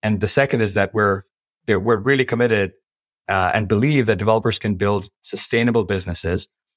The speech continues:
And we're launching the ecosystem fund to show our financial commitment to, to that effort. And the third is that you know, we think the, the future of Discord as a company, as a product, as a community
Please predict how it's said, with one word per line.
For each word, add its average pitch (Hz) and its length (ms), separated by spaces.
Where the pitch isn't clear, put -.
And 101 120
we're 101 100
launching 104 280
the 101 120
ecosystem 101 480
fund 95 320
to 104 60
show 120 200
our 101 220
financial 110 440
commitment 90 480
to, 95 380
to 98 60
that 92 160
effort. 90 380
And 117 120
the 104 60
third 180 280
is 127 160
that 117 280
you 117 140
know, 131 140
we 131 140
think 143 260
the, 127 360
the 123 60
future 160 380
of 107 100
Discord 110 580
as 101 140
a 110 40
company, 139 420
as 110 100
a 107 60
product, 131 600
as 107 80
a 104 60
community 135 500